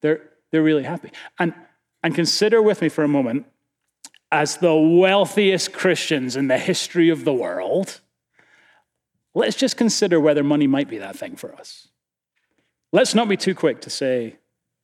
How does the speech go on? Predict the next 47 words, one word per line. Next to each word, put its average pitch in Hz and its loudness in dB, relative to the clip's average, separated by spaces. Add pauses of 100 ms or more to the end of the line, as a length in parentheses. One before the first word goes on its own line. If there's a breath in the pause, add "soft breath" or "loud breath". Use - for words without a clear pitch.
that 117 -8
it's - -18
not. 101 -18 (1600 loud breath)
Of 185 -2
course, 175 0
if 156 -2
it's 170 -4
not, 180 -2 (260 soft breath)
let's 165 -2
also 170 0
not 160 -2
be 147 -4
too 175 0
quick 139 -4
to, 139 -2 (260)
<laughs> - -8
let's 170 -2
not 190 4
rejoice 165 0
too 147 -4
quickly, 156 0
'cause 135 -6
that 170 0
just - -2
means 165 0
there's 139 -6
something 127 -6
else. - -8 (800)
That's 220 0
all 165 2
that 131 -2
means. - -14 (340 loud breath)
Because 233 2
all 269 6
of 220 4
us 196 2
have 185 0
things 185 2
that 180 2
we 175 4
allow 170 2
to 156 -4
get 156 0
between 156 -2
us 151 -2
and 113 -10
Jesus. - -10